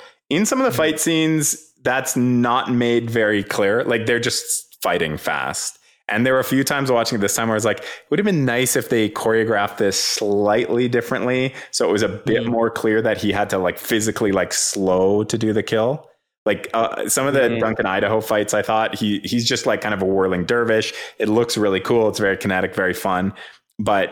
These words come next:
Speaker 1: they kind of take the, the time to establish the, like, slow blade does the something or other. And then
Speaker 3: Mm-hmm.
Speaker 1: in some of the fight scenes, I thought they kind of were a bit lazy with that. But,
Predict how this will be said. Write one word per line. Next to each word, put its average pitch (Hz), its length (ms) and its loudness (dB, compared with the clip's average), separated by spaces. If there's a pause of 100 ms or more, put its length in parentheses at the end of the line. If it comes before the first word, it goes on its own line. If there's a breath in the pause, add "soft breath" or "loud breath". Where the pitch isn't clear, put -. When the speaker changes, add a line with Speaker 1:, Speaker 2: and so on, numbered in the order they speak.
Speaker 1:
they 107 180 2
kind 127 240 -4
of 104 140 -4
take - 280 -2
the, 92 380 0
the 87 300 -2
time 95 280 -2
to 92 100 -4
establish 87 520 -2
the, 87 160 -4
like, 82 220 -4
slow 127 320 -2
blade 110 420 0
does 95 200 -2
the 90 260 0
something 92 340 -6
or 82 80 -2
other. 80 240 -4 (340 loud breath)
And 92 220 0
then 92 240 0
Speaker 3:
Mm-hmm. 117 140 -2
Speaker 1:
in 120 380 2
some 123 180 -2
of 107 60 -2
the 98 60 -2
fight 95 260 0
scenes, 92 200 -2
I 90 120 2
thought 92 200 -2
they 90 120 0
kind 151 200 -2
of 123 80 0
were 101 120 2
a 90 40 -4
bit 73 140 -2
lazy 78 260 -2
with 71 120 -4
that. 71 220 -4
But, 151 260 -2